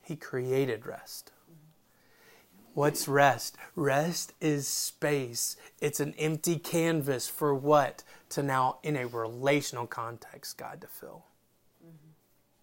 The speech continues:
I'm, I'm running out of time.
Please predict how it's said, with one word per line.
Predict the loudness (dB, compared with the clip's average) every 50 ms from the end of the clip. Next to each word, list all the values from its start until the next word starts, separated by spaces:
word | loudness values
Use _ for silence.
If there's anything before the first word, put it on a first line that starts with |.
| _ _ _ _ _ _ _ _ _ _ _ _ _ _ _ _ _ _ _ _ _ _ _ _ _ _ _ _ _ _ _ _ -8
I'm, | -6 -6 -4 -4
I'm | -2 -2 -2 -2 -2 -2
running | -2 -2 -2 -2 -2 -2
out | -2 -2
of | -4 -4
time. | -6 -4 -4 -4 -4 -4 -8 -12